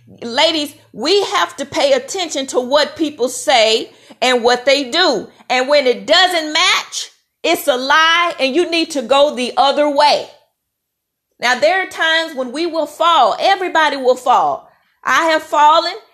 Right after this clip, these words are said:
and continue to fall sometimes. But anytime you continue to practice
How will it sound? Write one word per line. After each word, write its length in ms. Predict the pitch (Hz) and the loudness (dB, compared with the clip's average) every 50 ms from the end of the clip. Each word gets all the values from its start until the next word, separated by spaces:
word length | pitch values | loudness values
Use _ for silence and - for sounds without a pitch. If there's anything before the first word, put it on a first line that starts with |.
| _ - | _ -6
and 160 | - 302 311 302 | -4 -4 -2 -2
continue 480 | 427 311 - - 453 392 403 392 330 | -4 -8 -6 -6 -4 -4 -2 -4 -4
to 140 | - 311 269 | -2 -4 -4
fall 340 | - - 269 247 208 196 208 | -2 2 2 4 4 2 0
sometimes. 800 | - - 214 202 208 - 294 180 165 151 131 - - _ - _ _ _ _ _ _ _ _ _ _ _ _ _ | -2 -4 -6 -6 -6 -6 -6 -6 -6 -6 -10 -14 -20 _ -20 _ _ _ _ _ _ _ _ _ _ _ _ _
But 160 | 233 269 269 | 0 0 0
anytime 680 | 302 339 370 370 370 359 - 403 330 320 320 320 330 320 | 0 -2 -4 -4 -6 -4 -2 0 2 2 2 2 0 -2
you 140 | 294 285 277 | -4 -6 -6
continue 680 | - - 240 233 233 - - 415 339 349 349 330 330 330 | -6 -8 -10 -10 -10 -8 -8 -6 -6 -6 -6 -6 -8 -6
to 160 | 330 269 226 | -6 -6 -6
practice 1000 | - - - 403 - 339 359 - - - 214 170 - - - - - - - | -6 -6 -2 0 2 2 2 2 -2 -4 -6 -6 -6 -6 -10 -14 -16 -18 -20